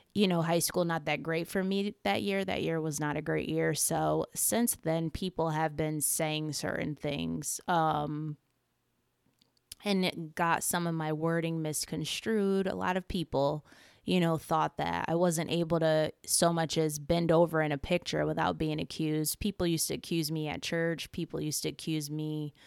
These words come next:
Um, adults used to accuse me of that. It was just bad. And I, I never understood it. And so I've pretty much had to go through life with people just thinking that, and it's never been true. And so,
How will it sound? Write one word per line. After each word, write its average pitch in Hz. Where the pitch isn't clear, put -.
Um, 156
adults 170
used 175
to 185
accuse 170
me 175
of 160
that. 170
It 196
was 208
just 208
bad. 160
And 160
I, 165
I 170
never 170
understood 156
it. -
And 160
so 160
I've 165
pretty 233
much 175
had 160
to 156
go 160
through 160
life 156
with 151
people 151
just 147
thinking 185
that, 180
and 160
it's 156
never 160
been 170
true. 165
And 170
so, 170